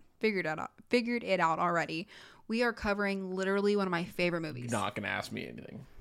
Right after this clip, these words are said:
Speaker 2: Not
Speaker 1: Oh,
Speaker 2: gonna ask
Speaker 1: how's
Speaker 2: me
Speaker 1: your
Speaker 2: how
Speaker 1: day?
Speaker 2: I'm doing. Nothing.
Speaker 1: How's your day? Uh, we're going to a wedding tomorrow.
Speaker 2: There you go. That's what I was waiting for. Yeah.
Speaker 1: I mean, I wasn't gonna air it all out, but yeah, we're going to a wedding tomorrow. But yeah, I mean, I'm, I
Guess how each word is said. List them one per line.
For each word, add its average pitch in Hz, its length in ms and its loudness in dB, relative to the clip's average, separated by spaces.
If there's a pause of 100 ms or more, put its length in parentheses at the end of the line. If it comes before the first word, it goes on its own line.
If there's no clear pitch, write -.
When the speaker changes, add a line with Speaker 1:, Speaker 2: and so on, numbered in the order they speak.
Speaker 2:
Not 135 140 2
Speaker 1:
Oh, 202 100 8
Speaker 2:
gonna 123 120 4
ask 117 100 2
Speaker 1:
how's 233 120 4
Speaker 2:
me 117 60 4
Speaker 1:
your 147 100 4
Speaker 2:
how 165 60 4
Speaker 1:
day? 113 80 2
Speaker 2:
I'm 113 60 0
doing. 113 360 0
Nothing. - 300 -4
Speaker 1:
How's 190 160 0
your 175 80 -6
day? 156 160 -4 (240)
Uh, 185 380 4
we're 175 60 -4
going 180 200 0
to 196 80 2
a 160 100 4
wedding 160 280 2
tomorrow. 160 240 4
Speaker 2:
There 175 120 12
you 113 120 8
go. 117 220 6
That's 127 180 4
what 104 80 2
I 92 40 4
was 98 100 -2
waiting 52 260 -8
for. - 180 -12
Yeah. 55 280 -8
Speaker 1:
I 180 140 -2
mean, 165 200 0
I 160 180 0
wasn't 170 300 0
gonna 165 120 -2
air 165 240 0
it - 20 2
all 165 160 2
out, 165 300 2
but 160 140 -6
yeah, 175 200 4
we're 175 120 4
going 180 180 2
to 170 80 0
a 160 80 0
wedding 170 240 2
tomorrow. 170 480 0 (380)
But 196 420 4
yeah, 185 260 4
I 185 100 10
mean, 202 140 2
I'm, 226 280 2
I 220 260 6